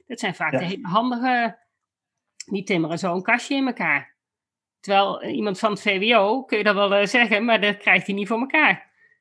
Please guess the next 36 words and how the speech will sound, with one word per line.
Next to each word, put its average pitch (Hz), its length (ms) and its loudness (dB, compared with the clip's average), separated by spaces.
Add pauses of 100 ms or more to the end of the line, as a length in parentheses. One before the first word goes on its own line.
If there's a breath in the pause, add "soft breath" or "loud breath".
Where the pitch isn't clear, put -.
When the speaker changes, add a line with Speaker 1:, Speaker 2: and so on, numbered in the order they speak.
(480)
Speaker 2:
Nee, - 200 -16
die 101 120 -14
zou 107 140 -16
ik 107 60 -16
misschien 113 280 -16
wel - 100 -6
willen 135 100 2
leren. 131 400 0 (200)
Speaker 1:
Ja, 320 160 6
dat 330 160 6
is 339 160 2
wel 320 160 6
zo. 226 120 4
Ik 196 120 4
kwam 269 200 0
toevallig 277 400 0
v-, - 100 -12 (100)
van 254 140 -4
de 247 60 -8
week 269 220 0
een 285 100 0
leerling 285 340 2
tegen, 277 360 0
die 233 100 -12
komt 254 160 -6
bij 240 80 -6
mij 220 140 2
dan 208 160 0
voor 202 100 -2
huiswerkbegeleiding, 262 920 2
zat 277 180 0
op 269 60 -4
het - 140 -18
V 220 200 0
W 170 160 0
O. 233 240 0